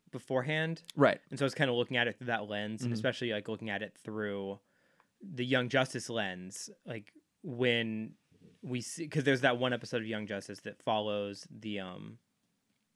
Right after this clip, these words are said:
Speaker 1: what's the team called? It's Static is part of the group.
Speaker 2: Oh, uh, they're not the Outsiders. They're the, um, I forget.
Speaker 1: Right, but yeah, they're similar to the Outsiders, where
Speaker 2: Yeah.
Speaker 1: it's, it's the five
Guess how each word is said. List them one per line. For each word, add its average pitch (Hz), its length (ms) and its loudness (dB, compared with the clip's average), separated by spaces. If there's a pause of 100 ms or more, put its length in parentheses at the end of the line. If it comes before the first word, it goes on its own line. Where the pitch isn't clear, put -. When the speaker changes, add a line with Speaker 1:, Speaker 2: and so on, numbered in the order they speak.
(800)
Speaker 1:
what's 120 160 -8
the 127 100 -6
team 104 300 -4
called? 95 680 -4
It's 120 560 -6 (720)
Static 127 480 4
is 120 80 -2
part 123 240 2
of 113 80 -6
the 113 40 -8
group. 113 480 -4 (220)
Speaker 2:
Oh, 190 420 12 (240)
uh, 151 320 12
they're 156 140 8
not 196 140 6
the 160 120 0
Outsiders. 117 840 6
They're 120 180 10
the, 113 180 6
um, 107 480 4 (720)
I 107 60 -2
forget. 90 280 0
Speaker 1:
Right, 127 160 6
but 139 100 2
yeah, 147 120 8
they're 131 120 2
similar 170 320 6
to 135 40 2
the 123 100 4
Outsiders, 92 480 -2
where 131 180 10
Speaker 2:
Yeah. 120 80 -2
Speaker 1:
it's, 120 120 -6
it's 123 180 -8
the 123 100 -6
five 120 720 4